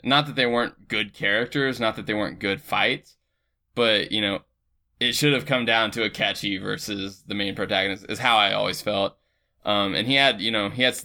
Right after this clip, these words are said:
he had these great moments, but then for him to get fucked up by Shido's mind afterward, it was just like, ah, come on, man. Um,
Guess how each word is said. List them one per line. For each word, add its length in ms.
he 140
had 120
these 160
great 280
moments, 400
but 180
then 200
for 140
him 200
to 80
get 240
fucked 400
up 180
by 140
Shido's 400
mind 420
afterward, 680
it 40
was 140
just 240
like, 260
ah, 640
come 180
on, 280
man. 360
Um, 540